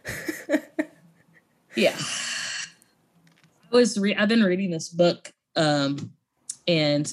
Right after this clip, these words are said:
Speaker 2: there's this quote this week stuck out to me majorly, especially since we're talking about the body. And he was talking about when people disagree with each other
Speaker 1: Mm-hmm.
Speaker 2: and people don't, um, you know, have the same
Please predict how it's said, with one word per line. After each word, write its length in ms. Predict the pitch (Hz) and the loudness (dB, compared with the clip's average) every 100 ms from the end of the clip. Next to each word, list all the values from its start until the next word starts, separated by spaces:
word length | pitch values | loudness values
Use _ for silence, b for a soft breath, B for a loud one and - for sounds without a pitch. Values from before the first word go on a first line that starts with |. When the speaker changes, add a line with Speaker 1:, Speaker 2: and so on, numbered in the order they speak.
| - | -2
Speaker 2:
there's 480 | 170 156 - - - | 0 0 -2 -8 -10
this 160 | - 170 | -8 -6
quote 360 | - 208 190 - | 0 2 2 2
this 200 | 165 - | -2 4
week 280 | 165 156 - | 4 4 -2
stuck 340 | - - 135 | -8 -6 -4
out 140 | 131 - | -4 -4
to 160 | 143 | -4
me 200 | 151 143 | 0 0
majorly, 260 | 151 151 139 | 0 -2 -2
especially 420 | 135 156 165 160 | -2 -4 0 0
since 260 | 160 - 147 | 0 -8 -8
we're 60 | |
talking 180 | 147 147 | -4 -2
about 160 | 143 147 | -2 -4
the 60 | |
body. 480 | 151 143 147 143 - b b b b b b | -4 -2 -2 -6 -10 b b b b b b
And 100 | 208 | 8
he 60 | 233 | 8
was 120 | 226 | 8
talking 280 | 233 226 208 | 2 4 4
about 360 | 175 160 151 | 4 2 2
when 180 | 170 165 | 0 0
people 360 | 165 185 170 165 | 0 -2 0 0
disagree 460 | 165 160 156 156 156 | 0 -2 -2 0 2
with 180 | 151 | 2
each 180 | 143 139 | -2 -2
other 360 | 113 - 117 - _ _ _ _ 202 | -2 -2 -4 -8 _ _ _ _ -10
Speaker 1:
Mm-hmm. 280 | 208 208 208 _ - | -6 -8 -10 _ 0
Speaker 2:
and 200 | 160 151 | 2 2
people 300 | 180 165 165 | 0 2 2
don't, 460 | 160 147 147 - _ - | 4 4 4 2 _ -4
um, 500 | 156 139 131 131 127 b b b b _ _ _ _ _ _ _ - | 0 0 -2 -4 -10 b b b b _ _ _ _ _ _ _ -2
you 100 | 151 | 0
know, 160 | 117 | -2
have 320 | - 170 165 156 | -2 0 0 0
the 80 | |
same 540 | 160 - 143 139 139 | -4 0 0 0 -2